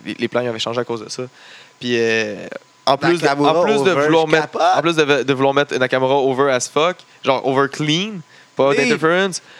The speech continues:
Speaker 1: après avoir landé sa tête, il, il continue le combat, il fait, il prend le Kinshasa. Après le pin, il y a, il y a le classique handshake pour montrer que John Cena, il donne son respect, parce que John Cena, c'est John Cena. Puis quand on revoit bien,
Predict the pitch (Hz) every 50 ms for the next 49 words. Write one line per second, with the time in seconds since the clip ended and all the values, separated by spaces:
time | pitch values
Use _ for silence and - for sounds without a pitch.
0 | - - - - 127 139 - 160 165 170 165 165 156 151 147 143 147 165 156 -
1 | 135 135 131 - 135 135 151 175 180 - - - _ - - _ _ 120 123 123
2 | 123 123 120 120 120 117 113 117 101 - 131 127 - 147 151 139 - 151 143 139
3 | 135 139 147 156 170 175 175 151 131 117 - - 135 123 110 123 - - 139 139
4 | 135 - 151 143 - - 127 123 - 151 151 160 165 165 - - - - - _
5 | - 127 131 - - 147 139 - - 160 165 165 160 139 - - - _ - 123
6 | 131 131 123 123 117 120 123 120 120 - - 131 117 123 - 143 143 - 147 147
7 | 131 135 - - 139 131 139 131 135 127 131 120 123 - - 135 - 127 - 127
8 | 120 117 - 127 131 131 127 123 123 123 120 127 123 117 120 117 - - 123 127
9 | 147 170 151 123 117 113 113 113 107 - 110 117 113 110 117 107 117 113 110 -
10 | 127 127 139 156 165 165 - - - - _ _ - _ _ - 123 131 123 -
11 | - _ _ _ 151 135 135 131 123 127 127 135 131 139 151 160 175 180